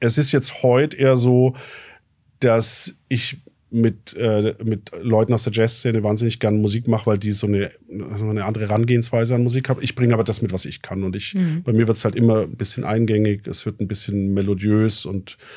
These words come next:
Speaker 1: meine Solos sind, ähm, mit weniger Noten und nicht mit so vielen. Und ich finde das aber eine wahnsinnig interessante Kombination. Ja.
Speaker 2: Mhm. Ihr wart ja wirklich Superstars. Ihr
Speaker 1: Mhm.
Speaker 2: habt riesige Hallen gefüllt. Ihr habt, wie gesagt,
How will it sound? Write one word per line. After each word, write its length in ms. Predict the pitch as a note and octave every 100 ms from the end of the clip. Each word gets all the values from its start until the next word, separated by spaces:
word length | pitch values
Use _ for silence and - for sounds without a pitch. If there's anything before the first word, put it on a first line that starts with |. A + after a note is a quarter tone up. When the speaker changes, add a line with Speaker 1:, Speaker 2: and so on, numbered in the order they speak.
| - -
Speaker 1:
meine 180 | G2+ G2+
Solos 460 | G2+ G2 G2+ -
sind, 320 | G2+ F#2+ F2+ -
ähm, 360 | F#2+ F#2 F2+ -
mit 180 | G#2
weniger 320 | F#2+ G2+ G2+ G2+
Noten 300 | F#2+ F#2+ G2+
und 80 |
nicht 200 | F#2+ F#2+
mit 100 | G2+
so 100 | -
vielen. 420 | F#2+ - A2 A2+ G#2+
Und 120 | G2+
ich 100 | -
finde 140 | B2+
das 80 | A#2
aber 80 | G#2+
eine 120 | G#2
wahnsinnig 360 | G2 G2+ G#2+ G2
interessante 520 | F2+ - F#2+ G2 F#2+ - - _
Kombination. 840 | - G2 F#2 F#2 - F2+ D#2+ F#2 G#2 _
Ja. 140 | - F3+
Speaker 2:
Mhm. 320 | D#3 D#3 E3+ _ - - - - _ _ _ _ _
Ihr 160 | F#3+ G3
wart 180 | G#3+ A#3
ja 120 | G3+
wirklich 260 | F#3 F3+
Superstars. 640 | - C#3 C3+ - C#3+ D3 -
Ihr 100 | D#3+
Speaker 1:
Mhm. 40 |
Speaker 2:
habt 280 | E3+ - D#3
riesige 540 | F#3 G3 G#3 G3+ F#3
Hallen 340 | F3+ E3 F3+ F#3
gefüllt. 460 | F3 - F3+ F3
Ihr 120 | F3 E3+
habt, 260 | E3 G#2 G#2 C#2
wie 160 | E3 F3
gesagt, 320 | E3+ E3+